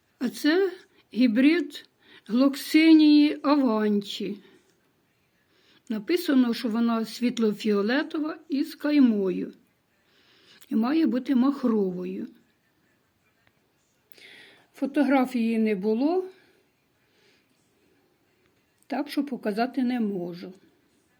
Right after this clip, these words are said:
А в іншому стаканчику зійшло чотири насінинки, чотири рослинки проросло. Сіяла я їх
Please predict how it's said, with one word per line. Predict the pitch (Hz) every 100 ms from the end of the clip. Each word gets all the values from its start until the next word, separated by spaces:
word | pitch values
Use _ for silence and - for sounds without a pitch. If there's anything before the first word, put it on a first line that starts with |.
| _ _ _ _ _ _ - - - - - _ _ -
А | 285
в |
іншому | 226 330 392 339 330
стаканчику | 320 - 294 311 320 302 285 285 294 277 277
зійшло | 220 220 208 339
чотири | 392 - 285 233 226 220 214 - - - - -
насінинки, | 226 233 - 233 220 214 226 226
чотири | 220 - - 349 359
рослинки | 320 285 285 220 220 208 214
проросло. | - 196 202 208 208 - 214 202 208 - _ _ _ _ _ _ _ _ _ _ _ _ _ _ _ _ _ _ _ _ _ _ _ _ _ - - -
Сіяла | - - 339 349 311 262
я | 254 247 240
їх | 233 233 -